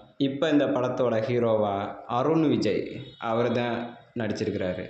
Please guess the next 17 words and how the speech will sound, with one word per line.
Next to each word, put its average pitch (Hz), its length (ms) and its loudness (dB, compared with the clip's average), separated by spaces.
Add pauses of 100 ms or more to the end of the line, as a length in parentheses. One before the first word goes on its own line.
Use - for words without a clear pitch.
(320)
அதுக்கப்புறம் 165 560 2
ரோஷினி 175 420 2
பிரசாத் - 480 0
நடிச்சிருக்காங்க, 110 560 -2 (440)
சமுத்திரகனி 156 720 2
நடிச்சிருக்கிறாரு, 101 680 -2 (340)
மிஸ்கின் 160 540 2
நடிச்சிருக்கிறாரு. 98 600 -2 (140)
எப்படி 151 240 -2 (640)
எதிர்பார்ப்பை 165 580 0 (540)
கூட்டக்கூடிய 139 720 2
ஒரு 113 180 2
படமா 113 380 0 (640)
இந்த 113 120 2 (120)
வணங்கான் 120 500 0
படம் 101 220 0
இருக்கு. - 260 -8